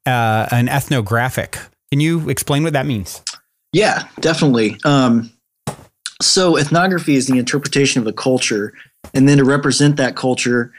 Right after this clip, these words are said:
Speaker 2: you know, in the form of, like, film, photography, or writing. Uh, but, you know, it utilizes, uh, qualitative methods of research, which is, you know, extensive interviewing,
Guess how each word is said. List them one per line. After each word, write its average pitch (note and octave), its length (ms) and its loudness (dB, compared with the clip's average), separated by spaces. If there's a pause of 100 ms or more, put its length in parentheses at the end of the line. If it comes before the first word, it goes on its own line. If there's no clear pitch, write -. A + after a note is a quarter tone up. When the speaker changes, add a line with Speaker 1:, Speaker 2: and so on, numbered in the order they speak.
(200)
Speaker 2:
you D3 80 0
know, C3 80 4
in B2 40 4
the B2+ 60 4
form C3 300 2
of, A#2 120 0
like, A#2 180 0
film, C3+ 520 4
photography, B2 540 0
or A2 100 2
writing. A#2 480 2
Uh, B2 260 2
but, B2 320 -2
you D3 80 4
know, B2+ 80 4
it B2+ 120 0
utilizes, C3 580 2
uh, A2+ 120 0
qualitative B2 600 -2
methods A#2+ 540 -2
of A#2 240 -6
research, C3+ 500 2
which A#2+ 200 0
is, A2+ 160 2
you A#2 60 4
know, A2 100 2
extensive C#3+ 540 2
interviewing, B2+ 640 4